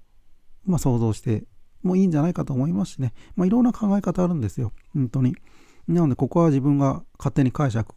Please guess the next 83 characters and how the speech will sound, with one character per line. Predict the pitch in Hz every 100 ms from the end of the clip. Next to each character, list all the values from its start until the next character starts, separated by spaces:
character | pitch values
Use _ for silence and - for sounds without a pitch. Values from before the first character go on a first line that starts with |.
| -
を | 101
加 | - 123 110
え |
た | 123
だ | 107
け | - 139
な | 113
の | 95
で、 | 104 101 - -
こ | - 131
れ |
を、 | 117 113 113 - -
こ | 143
の | 135 - -
文 | 147 151
章 | - 120
を |
見 | 113
て | 131 110
ね、 | 110 - - - - - - - - - - - - - -
今、 | 110 104 -
こ | 135
の | 113
視 | -
聴 | 151 104
者 | 120 101 - -
の | 131 117
方 | 123 135
が | 113
ね、 | 127 131 - -
こ | 135
の、 | 123
こ | -
の | 120
気 | 135
に | 120
な |
る | 113
と | 113
こ | 104
シ | 120
リ |
ー | 104
ズ |
ン、 | 104
ま |
あ、 | 101
こ | -
こ | 135
ま |
で | 117
聞 | -
い | 131
て | 156
る |
方 | 156 160
が | 151
ど | 147
う |
思 | 151 131
う | 131
か | 131
っ |
て | - 120
い |
う | 107
と | -
こ | 139
ろ | 127 156
に | 143
な | 147
る | 139
の | 113
か | 123
な | 120 120
と | 107
思 | 95
う | 98
ん |
で | 95
す | -
け | -
ど | 117 101